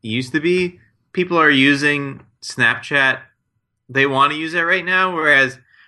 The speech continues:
and I didn't quite notice this until the past month, but I've talked to a couple people who have made, um... you know that feeling you get when someone's joking about something, but you can tell that they're actually serious about it?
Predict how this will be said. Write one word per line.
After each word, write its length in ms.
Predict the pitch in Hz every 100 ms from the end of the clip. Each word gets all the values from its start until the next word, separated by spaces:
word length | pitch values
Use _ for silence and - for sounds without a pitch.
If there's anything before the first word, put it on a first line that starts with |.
| _ -
and 140 | 151 -
I 300 | 160 208 220
didn't 320 | 233 226 165
quite 260 | 170 160
notice 300 | 123 127 131
this 180 | 131 120
until 380 | 123 110 123 120
the 120 | 110
past 400 | 107 123 113 110
month, 380 | 110 101 110 123
but 120 | 135
I've 120 | 123 131
talked 200 | 196 202
to 80 |
a 40 | 147
couple 240 | 165 160 151
people 560 | 143 131 120 113 104 -
who 200 | 135 139
have 240 | 135 123 117
made, 420 | 123 127 143 135
um... 440 | 113 104 98 95 _ _ _ _ _ _ _ _ _ _ _ _ - _ _ _ _ -
you 80 | 175
know 140 | 233
that 200 | 233 -
feeling 220 | 175 170
you 80 | 165
get 160 | 170 160
when 140 | 139
someone's 340 | 156 147 131
joking 380 | 113 120 113 135
about 240 | 131 131 131
something, 320 | 139 139 135
but 80 | 117
you 100 | 117
can 160 | 127
tell 220 | 110 117
that 120 | 113 113
they're 140 | 113
actually 340 | 104 104 104
serious 440 | 101 - 101 107 -
about 280 | 117 113 123
it? 160 | 101